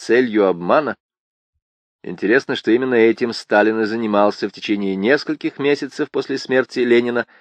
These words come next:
проявляя фальшивую умеренность, служившую успеху его замыслов. Сталин никогда не предпринимал непоправимых шагов до тех пор, пока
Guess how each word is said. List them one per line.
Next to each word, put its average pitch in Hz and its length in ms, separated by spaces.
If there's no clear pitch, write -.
проявляя 95 440
фальшивую 131 640
умеренность, 120 680
служившую 101 720
успеху 95 460
его 92 200
замыслов. 87 520
Сталин 190 520
никогда 170 480
не 175 100
предпринимал 151 840
непоправимых 175 680
шагов 151 500
до 107 160
тех - 320
пор, 143 220
пока 131 500